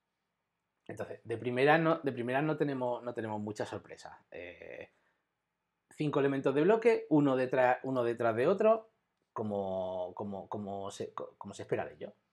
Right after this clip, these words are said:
Pues tenemos nuestra, nuestras cinco criaturas. Voy a poner esto un poco más grande, aunque ahora mismo da igual. Pues vamos a, a, vamos al turno. Lo primero que podemos hacer es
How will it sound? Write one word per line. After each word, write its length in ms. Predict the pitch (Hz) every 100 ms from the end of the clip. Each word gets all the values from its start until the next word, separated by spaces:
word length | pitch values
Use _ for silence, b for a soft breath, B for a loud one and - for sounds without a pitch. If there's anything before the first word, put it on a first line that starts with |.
| _
Pues 120 | - -
tenemos 260 | 87 92
nuestra, 420 | 113 110 87 82 -
nuestras 260 | 101 -
cinco 220 | 120 101
criaturas. 420 | 92 82 - - _
Voy 1200 | _ _ _ _ _ _ _ _ _ _ _ _
a 40 |
poner 120 | 78 90
esto 120 | 98
un 40 |
poco 160 | 87 85
más 100 | 87
grande, 320 | 95 120 143 -
aunque 420 | 95 - - -
ahora 200 | - 92
mismo 160 | 90 80
da 100 | -
igual. 200 | - - _ _ _ _ _ _ _ _ _ _ _ _ _ _ _ _ _ _ _ _ _ _ _ _ _
Pues 140 | 123
vamos 260 | 110 101 95
a, 680 | 87 87 87 85 82 78 50
a, 480 | - 50 - - - _ _ _ _ _ _ _ -
vamos 220 | 90 82
al 60 |
turno. 300 | - 82 - _ _ _ _ _ _ _ _ _ _ _ _ _ _ _
Lo 120 | 107 98
primero 300 | 95 101 107
que 60 |
podemos 320 | 104 113 120 127
hacer 220 | 165 147
es 240 | 160 -